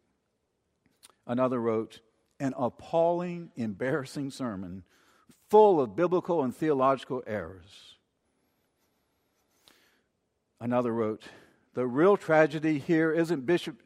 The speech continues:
Jefferts Shiori heterodoxy." Heterodoxy means being unorthodox or views that contradict right thinking.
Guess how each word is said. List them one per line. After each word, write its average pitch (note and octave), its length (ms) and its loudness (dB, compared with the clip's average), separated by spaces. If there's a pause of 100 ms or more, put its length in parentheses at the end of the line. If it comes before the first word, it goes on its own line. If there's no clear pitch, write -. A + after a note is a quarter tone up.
(140)
Jefferts - 440 0
Shiori D#3 840 0
heterodoxy." C3 920 0 (960)
Heterodoxy B2+ 720 -2
means A2+ 380 -4 (300)
being A#2+ 400 -2
unorthodox A#2 920 -4
or G2 200 -10
views C3 420 -2
that - 500 -2
contradict B2 680 -4
right G2+ 280 -6
thinking. F#2 520 -12